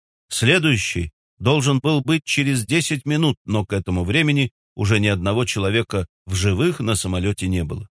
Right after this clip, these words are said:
Через несколько минут лайнер выйдет из-под контроля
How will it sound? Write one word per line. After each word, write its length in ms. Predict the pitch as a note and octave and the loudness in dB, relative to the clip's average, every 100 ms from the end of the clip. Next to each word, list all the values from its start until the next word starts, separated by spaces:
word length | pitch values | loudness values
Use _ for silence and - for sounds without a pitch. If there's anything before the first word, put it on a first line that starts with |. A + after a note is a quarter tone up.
| _ _ _ _ _ _ | _ _ _ _ _ _
Через 340 | - D#3 F3+ D#3 | 0 4 4 2
несколько 540 | G3 E3+ - D#3 D3+ | 2 0 -2 -4 0
минут 360 | D3+ D#3+ E3 C3+ | 0 2 0 2
лайнер 400 | D3+ D3+ C#3+ C3 | 2 4 2 2
выйдет 460 | A#2 E3+ A#2+ G2 | 2 0 0 -2
из-под 320 | F#2+ - G#2 - | -4 -6 -6 -2
контроля 600 | A#2 A#2 D#3+ E3+ D3 | 0 2 2 2 0